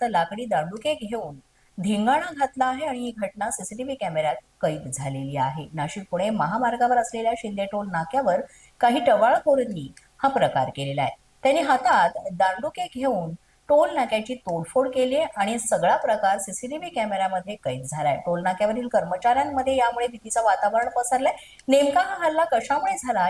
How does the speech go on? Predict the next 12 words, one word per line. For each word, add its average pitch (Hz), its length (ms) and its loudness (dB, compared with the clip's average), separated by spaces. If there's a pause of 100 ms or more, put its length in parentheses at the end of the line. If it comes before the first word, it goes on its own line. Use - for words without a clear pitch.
याची 196 240 -2
माहिती 208 420 -4
मात्र 214 260 -4
समजली 147 440 -6
नाही. 170 240 -4 (420)
मात्र 254 480 2 (340)
कारमध्ये 339 540 2
आलेल्या 247 400 2
पाच 202 320 0
ते 254 140 -4
सहा 254 300 -2
जणांच्या 208 400 -2